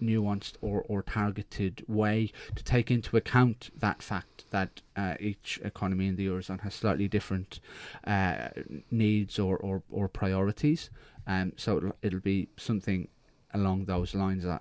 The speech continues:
I would have thought. I mean, it'll be something, uh, fiendishly, fiendishly complicated, as these things tend to be.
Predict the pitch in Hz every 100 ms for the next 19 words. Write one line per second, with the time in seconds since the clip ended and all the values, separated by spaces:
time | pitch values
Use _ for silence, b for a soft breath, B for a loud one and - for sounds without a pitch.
0 | - 95 98 95 - 107 92 B B 104
1 | - 110 101 104 92 95 95 104 95 -
2 | 110 104 95 - 101 95 90 - 104 98
3 | 104 101 110 98 101 95 95 - 92 -
4 | 101 - 95 - 98 95 147 98